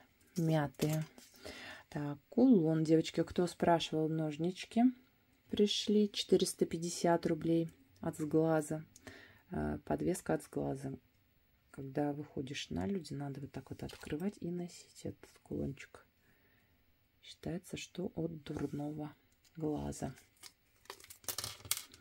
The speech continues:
Так, далее комплектик. Комплект с авантюрином. Авантюрин.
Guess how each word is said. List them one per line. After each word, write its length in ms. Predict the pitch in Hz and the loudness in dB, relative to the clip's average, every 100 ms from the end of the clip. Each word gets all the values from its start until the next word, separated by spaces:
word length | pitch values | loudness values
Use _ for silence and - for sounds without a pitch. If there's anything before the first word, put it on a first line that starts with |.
| - - - - - - - - _ _ | -16 -16 -20 -20 -20 -20 -20 -20 _ _
Так, 420 | 170 156 151 233 - - - - - - - | 0 2 6 6 6 2 -2 -4 -10 -6 0
далее 760 | 160 151 147 151 190 233 277 | 4 4 4 6 10 10 10
комплектик. 1040 | - 175 160 165 202 247 - - 240 - - - - - _ - | 8 8 8 10 12 12 8 6 6 6 -8 -14 -20 -20 _ -8
Комплект 560 | 160 156 170 190 214 | -4 -4 2 2 2
с 160 | - - | -4 -6
авантюрином. 1120 | - 170 165 175 170 - 170 139 131 131 190 247 _ - _ - - - - - - _ _ _ _ _ _ _ - _ | 0 0 2 0 -2 -2 0 0 -2 0 0 0 _ -20 _ -16 -16 -16 -18 -18 -18 _ _ _ _ _ _ _ -20 _
Авантюрин. 1000 | 170 160 175 170 - 180 175 170 170 165 | -6 -2 0 -2 -2 -2 2 2 2 0